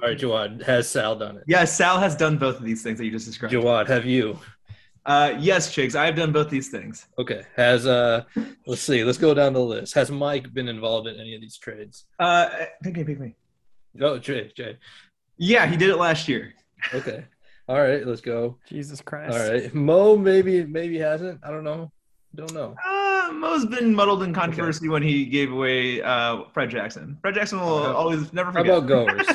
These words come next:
Speaker 2: <laughs> Never forget.
Speaker 1: Gowers, maybe not, right?
Speaker 3: I don't
Speaker 2: Gowers?
Speaker 3: think Gowers ever traded
Speaker 2: I don't
Speaker 3: draft.
Speaker 1: Okay.
Speaker 2: I would
Speaker 1: All
Speaker 2: say
Speaker 1: right.
Speaker 2: he
Speaker 1: Usid.
Speaker 2: probably hasn't, no.
Speaker 1: Usid.
Speaker 3: Uh, he may have, actually.
Speaker 1: All right, let's
Speaker 3: I
Speaker 1: go
Speaker 3: don't know.
Speaker 1: Usid. Kittle
Speaker 2: Usid.
Speaker 1: saves it to Ernest thing.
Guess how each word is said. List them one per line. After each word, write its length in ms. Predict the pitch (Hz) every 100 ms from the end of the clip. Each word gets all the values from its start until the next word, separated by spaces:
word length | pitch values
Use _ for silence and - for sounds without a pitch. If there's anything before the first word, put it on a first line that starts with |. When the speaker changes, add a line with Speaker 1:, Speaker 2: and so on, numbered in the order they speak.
| -
Speaker 2:
<laughs> 200 | 392 392
Never 260 | 220 - 269
forget. 260 | 233 214 - 175
Speaker 1:
Gowers, 260 | - 185 156
maybe 300 | 147 135 120
not, 280 | 117 101 101
right? 300 | 135 135 - _ _ 131 - -
Speaker 3:
I 20 |
don't 80 | 185 214
Speaker 2:
Gowers? 60 |
Speaker 3:
think 60 | 233
Gowers 220 | 143 143 143
ever 120 | 139
traded 380 | 135 139 139 135
Speaker 2:
I 80 | 151
don't 160 | 196 202
Speaker 3:
draft. 540 | 143 135 - - -
Speaker 1:
Okay. 340 | 131 127 107 117 _ _ -
Speaker 2:
I 40 |
would 60 | 196
Speaker 1:
All 40 |
Speaker 2:
say 160 | 190 196
Speaker 1:
right. 40 | 180
Speaker 2:
he 40 |
Speaker 1:
Usid. 100 | 165
Speaker 2:
probably 220 | 156 139 120
hasn't, 180 | 113 - - -
no. 300 | 101 101 156
Speaker 1:
Usid. 260 | - - - - _ _ -
Speaker 3:
Uh, 80 | 165
he 100 | 190
may 160 | 220 269
have, 280 | 185 165
actually. 460 | 139 131 - 135 135 _ _ _ _ -
Speaker 1:
All 60 | 120
right, 140 | 92
let's 120 | 123
Speaker 3:
I 60 | 139
Speaker 1:
go 80 | 131
Speaker 3:
don't 80 | 139
know. 80 |
Speaker 1:
Usid. 300 | 131 104 101 110 _ -
Kittle 220 | 143 139
Speaker 2:
Usid. 60 | 135
Speaker 1:
saves 280 | 135 127 120
it 100 | 107
to 60 |
Ernest 340 | 104 110 107 -
thing. 220 | 85 120